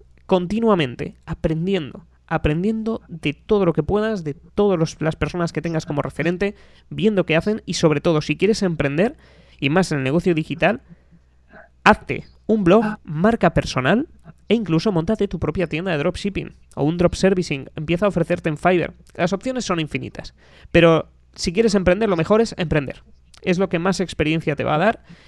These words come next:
y sobre todo estudiar de la gente que está donde tú quieres llegar. Es uno de los puntos clave. Por supuesto,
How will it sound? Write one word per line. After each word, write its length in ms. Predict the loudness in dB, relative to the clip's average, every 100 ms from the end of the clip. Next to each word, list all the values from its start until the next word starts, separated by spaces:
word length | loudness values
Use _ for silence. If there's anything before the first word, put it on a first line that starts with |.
| -8
y 80 | -2
sobre 240 | 0 0
todo 160 | 0 -2
estudiar 440 | -2 -2 2 2
de 100 | 2
la 80 | 0
gente 340 | 0 -2 -4
que 140 | -2 -4
está 280 | -2 0 0
donde 300 | 0 -4 -2
tú 160 | -4
quieres 240 | -2 -4 -2
llegar. 320 | -6 -8 -14 _ _ -18 -4
Es 180 | -2 0
uno 160 | 0
de 60 | 0
los 160 | 0
puntos 340 | -4 -6 -6 -6
clave. 260 | -8 -8 -12 -20 _ -6
Por 140 | -4 -2
supuesto, 420 | 2 2 0